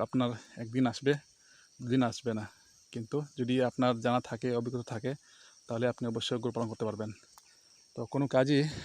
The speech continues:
কাজের লোকের উপরে ভরসা করবেন না, নিজের প্রতি, আহ, সেটা গড়ে তুলবেন, এতে আপনারা সাফল্য পেতে পারেন। এই দেখেন আমার কাজের লোক আসে না, তারপর আমাকে এ-, এগুলো,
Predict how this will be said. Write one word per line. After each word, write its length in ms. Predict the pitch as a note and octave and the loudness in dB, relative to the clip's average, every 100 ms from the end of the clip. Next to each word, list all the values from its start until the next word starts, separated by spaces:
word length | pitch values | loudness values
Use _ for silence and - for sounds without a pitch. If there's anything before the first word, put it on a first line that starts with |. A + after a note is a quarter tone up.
| - - | -10 -8
কাজের 220 | A2+ B2 A#2+ | 0 0 2
লোকের 160 | C3 A#2 | 0 0
উপরে 140 | C3+ B2 | 0 0
ভরসা 200 | A2+ A#2 | 0 -2
করবেন 220 | A2 A2 A2 | -2 -2 -2
না, 60 | D3 - _ - - - - A#2+ | -6 -12 _ -20 -20 -20 -4 0
নিজের 200 | B2 A#2+ | 0 0
প্রতি, 260 | A#2+ B2 A#2+ A2 - - A2+ | -2 2 0 0 -10 -12 -6
আহ, 240 | G#2+ G#2 G2+ - - | -6 -6 -10 -14 -18
সেটা 160 | - A2+ A2 | -8 -6 -2
গড়ে 120 | A#2 | -4
তুলবেন, 240 | A#2 G#2+ C3 - - - - _ _ _ A#2 | -2 -6 -8 -10 -20 -20 -20 _ _ _ -12
এতে 120 | A2 G#2+ | -8 -6
আপনারা 240 | A2+ A2 G#2 | -2 -2 -2
সাফল্য 320 | A#2 - A#2+ A2+ | -6 -2 -2 -2
পেতে 160 | A2 A2+ | -4 -6
পারেন। 180 | G#2+ A#2 - - - | -4 -6 -10 -12 -12
এই 60 | A#2+ | -12
দেখেন 180 | A2 G#2 _ _ _ _ _ _ _ _ _ - | -14 -18 _ _ _ _ _ _ _ _ _ -8
আমার 140 | A#2 | -6
কাজের 160 | B2 B2 | -2 -2
লোক 80 | B2 A#2 | 0 -2
আসে 100 | C3+ | -2
না, 60 | A#2 | -2
তারপর 180 | A#2+ B2 A#2 | -2 0 0
আমাকে 280 | A2+ A2 A2+ - B2+ | 0 -2 -6 -6 -8
এ-, 140 | A2 A#2 | -6 -2
এগুলো, 180 | A#2 | -2